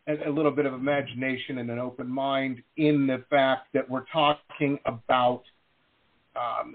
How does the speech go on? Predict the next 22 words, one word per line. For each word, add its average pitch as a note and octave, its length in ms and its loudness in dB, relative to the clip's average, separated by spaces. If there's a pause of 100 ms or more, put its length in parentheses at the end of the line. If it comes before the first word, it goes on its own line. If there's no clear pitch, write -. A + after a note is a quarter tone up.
(160)
dimensions, D3+ 880 2 (800)
mental D#3+ 640 0
images, C3+ 720 0 (840)
fear, E3 640 4 (360)
what D3+ 320 4 (140)
really D#3+ 400 -2 (120)
is F#3 220 -2 (280)
fear, C3+ 340 -4
where C#3+ 140 -4
does C#3 140 -6
that B2+ 160 -8 (100)
fear B2 320 -6
come G#3 320 -6
from? A#2+ 380 -4 (640)
And, D#3 380 2
you - 80 -6
know, G#3+ 80 -6
there's A#3 200 -2
some C4 180 -4
big F3 240 2
questions G#3+ 640 -2
with A2+ 100 -12